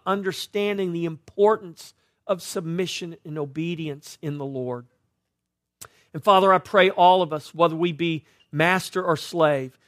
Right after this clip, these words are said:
whether we're over somebody or working for somebody, Lord, we are all under somebody. We are all to come under submission,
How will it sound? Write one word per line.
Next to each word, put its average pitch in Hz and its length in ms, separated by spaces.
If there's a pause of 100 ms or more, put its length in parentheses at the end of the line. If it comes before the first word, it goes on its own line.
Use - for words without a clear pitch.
(200)
whether 170 220
we're 180 220
over 202 260
somebody 196 720
or 165 80
working 190 420
for 190 300
somebody, 147 640
Lord, 175 400
we 185 180
are 175 140
all 233 460
under 220 260
somebody. 147 600
We 151 160
are 180 120
all 240 380
to 208 80
come 208 260
under 202 200
submission, 165 680